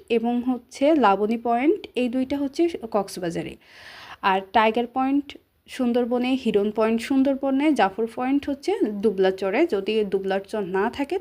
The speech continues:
তখন সেটা উত্তর হবে হচ্ছে সুন্দরবন। মধুপুরের বনকে কী ধরনের বন বলা হয়? এটা পত্রঝরা বন। চিরসবুজ,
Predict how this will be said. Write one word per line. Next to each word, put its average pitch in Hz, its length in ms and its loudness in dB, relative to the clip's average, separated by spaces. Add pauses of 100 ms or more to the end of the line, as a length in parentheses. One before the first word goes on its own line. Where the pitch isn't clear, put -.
(140)
তখন 233 300 -6
সেটা 247 240 -2
উত্তর 233 300 -2
হবে 214 280 -2
হচ্ছে 269 360 -2
সুন্দরবন। 165 500 -6 (1200)
মধুপুরের 302 520 2
বনকে 247 400 -2
কী 254 180 -4
ধরনের 220 500 0
বন 180 220 -2
বলা 170 200 2
হয়? 269 220 0
এটা 202 340 -2
পত্রঝরা 196 640 -4
বন। 196 240 0 (460)
চিরসবুজ, 277 800 0